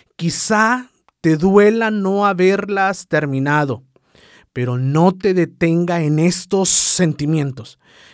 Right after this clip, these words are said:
Eh, quizás querías viajar y no pudiste, quizás querías montar un negocio y no lo empezaste. Sea lo que sea,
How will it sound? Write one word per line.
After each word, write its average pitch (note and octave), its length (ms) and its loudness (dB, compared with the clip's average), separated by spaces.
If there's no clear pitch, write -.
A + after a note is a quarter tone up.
Eh, - 180 -16
quizás E3 500 -2
querías D#3+ 380 0
viajar E3 640 0
y A#3+ 60 -2
no F3+ 220 0
pudiste, G3+ 560 2
quizás B3+ 400 -2
querías B3+ 440 0
montar A3+ 640 2
un A#3 240 -2
negocio A3 640 0
y G#3 80 -2
no F#3+ 320 2
lo A3 100 0
empezaste. E3+ 760 -2
Sea C#4 480 0
lo C4 200 4
que G#3 140 -2
sea, A3+ 480 0